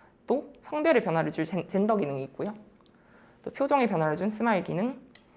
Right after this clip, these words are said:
마지막으로 다른, 다른 사람을 두, 두 개를 자연스럽게 합성해서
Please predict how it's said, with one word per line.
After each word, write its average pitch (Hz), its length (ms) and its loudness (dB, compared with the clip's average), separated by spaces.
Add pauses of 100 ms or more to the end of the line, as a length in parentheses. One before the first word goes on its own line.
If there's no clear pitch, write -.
(240)
마지막으로 190 800 2 (220)
다른, 240 600 4 (160)
다른 208 280 4
사람을 220 580 4
두, 180 400 -4
두 175 80 -4
개를 190 360 2
자연스럽게 190 540 2
합성해서 214 720 0